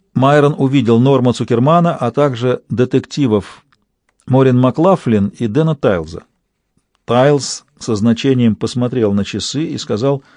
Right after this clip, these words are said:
«Быстро же вы добрались». Почти наверняка он сопроводил свои слова привычной кривой улыбкой, но она потерялась в его огромных усах.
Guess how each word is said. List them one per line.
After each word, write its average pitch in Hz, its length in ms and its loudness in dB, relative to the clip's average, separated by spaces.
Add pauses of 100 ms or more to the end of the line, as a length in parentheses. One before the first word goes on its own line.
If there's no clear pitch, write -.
(960)
«Быстро 120 560 0
же 110 120 -4
вы 110 80 -2
добрались». 110 540 -2 (800)
Почти 110 300 -6
наверняка 127 760 -2 (260)
он 110 200 0
сопроводил 117 560 -2
свои 110 260 -2
слова 110 340 -2
привычной 107 500 -6
кривой 104 340 -4
улыбкой, 123 520 -4 (420)
но 117 180 -8
она 113 220 0
потерялась 120 760 -2
в - 80 -12
его 110 240 0
огромных 110 380 0
усах. 110 360 -8